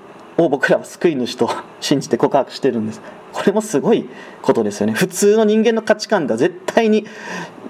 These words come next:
生まれてこない発想ですよね。人間の目から見たら最も愚か、愚かなことをしている人を私たちは救い主と信じて告白してるんです。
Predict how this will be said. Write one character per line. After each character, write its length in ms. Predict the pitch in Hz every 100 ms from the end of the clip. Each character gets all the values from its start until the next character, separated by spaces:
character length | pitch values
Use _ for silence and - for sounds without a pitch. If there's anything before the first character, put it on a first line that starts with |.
| 90 87 -
生 100 | 160
ま 100 | 180
れ 80 | 196
て 120 | 196
こ 120 | 190
な 80 | 143
い 60 | 110
発 180 | 117
想 160 | - 113
で 80 | 107
す 120 | -
よ 60 | 107
ね。 140 | 107 - - - - -
人 280 | 156 214 233
間 160 | 226
の 60 | 226
目 100 | 226
か 400 | 190 - - 139
ら 80 | 123
見 80 | 120
た 80 |
ら 100 | 117
最 380 | 143 208 - 311
も 200 | 226 196
愚 120 | 240
か、 100 | 220 -
愚 200 | 202 226
か 120 | 196
な 120 | 139 120
こ 120 | 131
と 80 | 127
を 60 |
し 80 | 123
て 160 | 160 139
い 20 |
る 220 | 131 123 - - - - - - - - - - -
人 260 | - - 156
を 60 | 175
私 220 | 151 160
た 80 | -
ち 40 |
は 40 |
救 240 | - - 202
い 40 |
主 160 | 156 -
と 80 | 104
信 240 | - 147
じ 120 | 117
て 180 | - 104 - - - - - -
告 180 | -
白 220 | - 131 -
し 80 |
て 80 | -
る 60 | 120
ん 100 | 107
で 80 |
す。 120 | 110